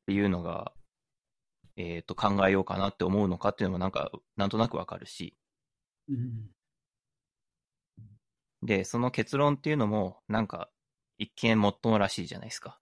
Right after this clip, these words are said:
Speaker 1: 証明されたのは三十、たった三十年前ですけど。
Speaker 2: ですね。
Speaker 1: うん。
Speaker 2: あ、でも、もう三十年も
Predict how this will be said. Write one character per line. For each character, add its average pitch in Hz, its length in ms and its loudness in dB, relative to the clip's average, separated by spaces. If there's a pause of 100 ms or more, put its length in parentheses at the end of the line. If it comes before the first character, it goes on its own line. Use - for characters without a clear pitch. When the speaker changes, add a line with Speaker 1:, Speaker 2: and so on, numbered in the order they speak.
Speaker 1:
証 135 220 -2
明 135 160 4
さ 131 140 4
れ 123 80 6
た 127 120 4
の 95 80 2
は 92 40 -2
三 90 200 -2
十、 87 220 -6 (320)
た - 100 -6
っ - 60 -12
た - 80 -2
三 98 200 2
十 90 140 0
年 87 160 0
前 85 160 -4
で - 80 -14
す - 80 -12
け - 80 -12
ど。 - 100 -16
Speaker 2:
で - 60 -20 (1800)
す - 180 -20
ね。 101 200 -10 (720)
Speaker 1:
う - 60 -8
ん。 90 300 -12
Speaker 2:
あ、 - 180 -16 (480)
で 139 80 -6
も、 117 180 -6 (480)
も 131 200 0
う 117 40 -4
三 123 240 2
十 139 160 6
年 107 260 4
も 104 200 -4